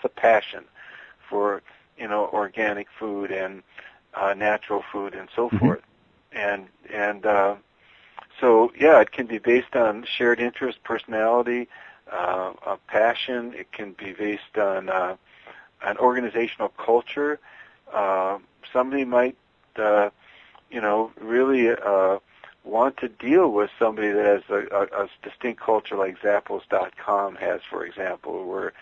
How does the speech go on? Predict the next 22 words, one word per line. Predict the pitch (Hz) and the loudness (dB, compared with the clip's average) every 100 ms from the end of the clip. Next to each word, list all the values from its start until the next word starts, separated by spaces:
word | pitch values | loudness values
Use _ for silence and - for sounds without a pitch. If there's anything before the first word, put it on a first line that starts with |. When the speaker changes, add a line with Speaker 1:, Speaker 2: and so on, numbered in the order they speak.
| - - _ | -20 -20 _
Speaker 1:
you | 123 190 | -14 -8
know, | 185 202 | -4 -4
they, | 196 196 - - _ _ | -4 -4 -8 -20 _ _
one | 113 113 | -4 -2
of | 113 | 0
their | 113 | 2
values | 110 113 143 117 92 | 6 8 8 8 -2
is | 101 92 | -10 -14
to | - | -12
be | 107 | -4
a | 104 | -2
little | 104 101 98 | 0 -2 -2
weird. | 120 147 87 - _ - - _ _ _ | -4 -4 -6 -12 _ -20 -20 _ _ _
And, | 104 95 92 98 101 | -8 -6 -6 -6 -4
uh, | 98 - 101 _ _ _ _ _ - _ - | -2 -2 -4 _ _ _ _ _ -20 _ -14
and | 101 101 | -14 -6
so | 120 110 | 0 2
that | 104 123 - | 4 4 2
becomes | 143 - 135 123 - - - - | -6 -6 -6 -6 -10 -20 -20 -10
part | - 139 165 | -4 -4 -4
of | 147 | -4
the | - | -8